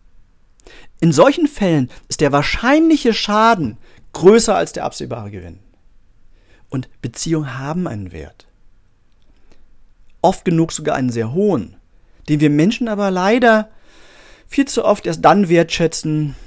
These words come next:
wenn die Beziehung bedroht ist oder wenn sie sogar schon beendet ist. Für manche Menschen ist es wichtiger, dass sie Recht haben,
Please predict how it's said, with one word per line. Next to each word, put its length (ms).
wenn 120
die 80
Beziehung 360
bedroht 420
ist 220
oder 200
wenn 120
sie 100
sogar 260
schon 200
beendet 380
ist. 240
Für 100
manche 380
Menschen 540
ist 180
es 180
wichtiger, 360
dass 120
sie 100
Recht 340
haben, 440